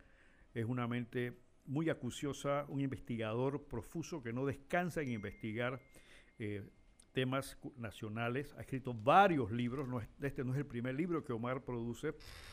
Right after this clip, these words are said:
Omar también fue, eh, perteneció al grupo de asesores General Torrijos en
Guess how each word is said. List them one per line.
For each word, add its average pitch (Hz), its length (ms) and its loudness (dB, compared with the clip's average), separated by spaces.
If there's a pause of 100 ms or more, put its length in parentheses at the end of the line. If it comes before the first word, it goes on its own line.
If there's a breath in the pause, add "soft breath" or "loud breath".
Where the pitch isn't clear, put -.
Omar 131 260 4
también 156 460 4
fue, 151 460 2 (420)
eh, 113 200 0
perteneció 127 600 0
al 156 80 4
grupo 156 300 0
de 135 100 4
asesores 160 680 0
General 123 420 -2
Torrijos 135 580 -2
en 160 260 2